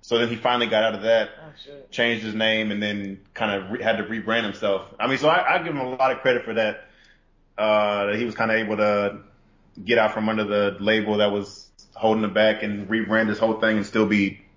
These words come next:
Speaker 1: relevant in, you know, in today and still making music, doing features, and I'm assuming making a lot of money.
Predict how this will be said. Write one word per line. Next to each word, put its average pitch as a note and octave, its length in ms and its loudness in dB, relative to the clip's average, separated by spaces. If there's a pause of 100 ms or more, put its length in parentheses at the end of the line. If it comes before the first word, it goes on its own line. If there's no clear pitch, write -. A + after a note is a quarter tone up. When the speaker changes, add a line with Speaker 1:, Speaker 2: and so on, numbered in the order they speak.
(160)
Speaker 1:
relevant G#2 460 0
in, G2+ 280 -6 (200)
you G2 140 -8
know, E2+ 300 -10
in F#2 280 -6
today G#2 400 0 (100)
and G2 80 -10
still A2 220 -2
making G2+ 240 0
music, G2+ 340 0
doing G#2+ 200 0
features, G#2 480 0
and F#2+ 320 -2 (840)
I'm F#2 160 2
assuming A2 300 4
making G2 220 2
a F#2+ 60 0
lot G2+ 140 2
of F#2+ 60 -4
money. G#2 240 0